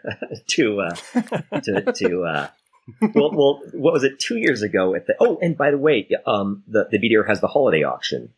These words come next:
Speaker 1: uh, which is the same thing. You know, you can, you can bid on stuff and it raises money for the B D R. And so Neil Taylor of Backcountry Expeditions, um, came to us and said, "Hey, I'm, I'm willing to donate four slots on one of my rides." And he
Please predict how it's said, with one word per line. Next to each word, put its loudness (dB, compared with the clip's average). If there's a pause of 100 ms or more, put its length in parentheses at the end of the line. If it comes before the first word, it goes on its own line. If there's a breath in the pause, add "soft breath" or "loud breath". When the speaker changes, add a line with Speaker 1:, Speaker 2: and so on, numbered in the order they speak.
Speaker 1:
uh, -6
which -6
is -8
the -2
same 0
thing. 0
You -8
know, -4
you -4
can, -10
you -8
can -8
bid -2
on -4
stuff -6
and -8
it -10
raises -2
money -6
for -10
the -12
B -12
D -12
R. -10 (560)
And 2
so 2
Neil 2
Taylor 0
of -10
Backcountry -4
Expeditions, -2
um, -4
came 0
to 0
us -2
and -4
said, -2
"Hey, 2
I'm, 0
I'm 0
willing -2
to -6
donate -2 (400)
four 4
slots 0
on -2
one 2
of -4
my -2
rides." 0
And 0 (140)
he 0